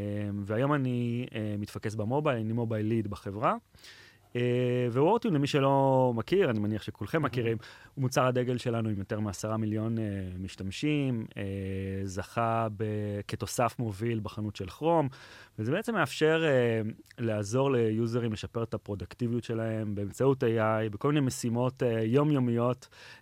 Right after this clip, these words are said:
Speaker 1: אה, של, אה, כתיבה ועריכה וקריאה.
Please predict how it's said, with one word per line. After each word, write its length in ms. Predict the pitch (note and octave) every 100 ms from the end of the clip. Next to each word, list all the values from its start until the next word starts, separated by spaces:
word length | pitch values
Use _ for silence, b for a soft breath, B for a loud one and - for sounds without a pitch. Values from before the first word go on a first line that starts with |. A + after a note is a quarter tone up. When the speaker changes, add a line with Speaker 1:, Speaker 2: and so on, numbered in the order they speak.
| -
Speaker 1:
אה, 60 | A2 A2 A2 A2 G#2
של, 320 | - A2+ A2
אה, 140 | G#2+ G2+
כתיבה 580 | - G#2+ F#2 C#3+ D3+ A#2
ועריכה 640 | G#2+ F#2 G2+ - D3 D3 G#2+
וקריאה. 560 | G#2+ - A2+ A#2 F3